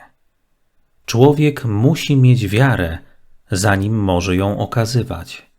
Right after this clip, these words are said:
Znamy chrześcijan, którzy, gdy mieli wątpliwości co do pewnego zarysu prawdy lub słabości wiary, omawiali swoje wątpliwości w obecności tych, którzy byli słabi w wierze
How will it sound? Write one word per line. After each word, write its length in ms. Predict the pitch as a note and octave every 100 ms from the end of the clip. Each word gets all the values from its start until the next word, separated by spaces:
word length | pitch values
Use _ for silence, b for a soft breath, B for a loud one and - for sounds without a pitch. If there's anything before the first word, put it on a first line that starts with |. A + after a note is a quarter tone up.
| _ _ _ _ _ _ _ _ _
Znamy 480 | G#2 A2 G3 F3 G#2
chrześcijan, 1000 | - - G2+ - - G2 G#2+ C3+ C3+ - _ _ _ _ _
którzy, 680 | - C3 A#2+ A2+ A#2 A#2 - - _
gdy 360 | - A#2+ A2+ A2+
mieli 280 | A#2 D3+ C#3
wątpliwości 880 | B2 A2+ - G2+ F#2 D#3+ - - F2+
co 160 | -
do 120 | F2+ F2+
pewnego 520 | G2+ F#2 G#2+ A2 G#2+
zarysu 440 | A2 G#2 B2 -
prawdy 640 | B2+ - A2 A2 B2+ D3 B B B B B
lub 360 | G2+ G#2 G2+ - -
słabości 720 | - A2 G2+ A2 A#2 - F#2+
wiary, 480 | F#2+ G2+ G#2+ C3+ D#3 b b b b _ _ _
omawiali 560 | C3 B2+ B2+ E3 D#3+
swoje 360 | C#3 - C#3+ B2
wątpliwości 840 | A#2+ A2+ - G#2 G2 B2+ B2+ -
w 60 | G2+
obecności 760 | F#2 F2+ - A2+ G#2+ - F#2+ -
tych, 460 | F3 B2+ - - _ _ _ _ _ -
którzy 340 | - D3 C#3+
byli 460 | C3 C#3+ C#3 B2+ -
słabi 540 | - A#2 B2+ C#3 G2
w 60 | E2
wierze 720 | D#2+ F2 G#2 A2 B2 D3 B